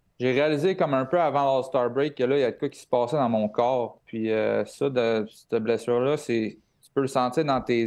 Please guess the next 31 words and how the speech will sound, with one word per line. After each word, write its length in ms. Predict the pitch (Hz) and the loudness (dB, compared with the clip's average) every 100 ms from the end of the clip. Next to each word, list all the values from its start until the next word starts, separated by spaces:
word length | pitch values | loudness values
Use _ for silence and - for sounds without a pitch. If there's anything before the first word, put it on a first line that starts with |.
| 110 | 0
aines, 220 | 131 160 139 | 0 0 -2
mais 80 | |
le 80 | 120 | -4
problème 420 | - 120 127 143 | -2 -2 -2 -4
peut 140 | 139 120 | -2 -4
venir 280 | 113 127 127 | -2 -2 0
de 80 | 117 | 0
tes 260 | 113 107 | 0 0
abdos. 500 | 107 104 120 139 147 | -2 0 0 0 -2
Puis 300 | - 107 104 - _ _ _ _ _ | -6 -4 -4 -8 _ _ _ _ _
je 80 | - | -2
sentais 260 | 123 120 | -2 0
que 60 | 165 | -2
c'était 140 | - | 0
un 100 | 123 | -2
peu 140 | 113 135 | 0 -4
bizarre, 540 | 117 110 120 127 123 | -2 0 2 2 0
euh... 500 | 110 107 107 107 110 110 _ _ _ _ _ - | 0 0 -2 -4 -6 -10 _ _ _ _ _ -2
Fait 120 | 110 | -2
que 80 | 120 | 0
là, 100 | 127 | 0
j'ai, 340 | 113 117 117 | 2 2 2
j'ai 160 | 107 113 | 0 -2
passé 300 | 113 113 117 | 0 -2 0
un 80 | 120 | 0
M 100 | 117 | 2
R 300 | 110 120 131 | 2 2 0
I, 60 | |
j'ai 120 | 113 110 | -2 -4
vu 140 | 107 | -6
ça. 360 | - 123 143 | -4 -2 -2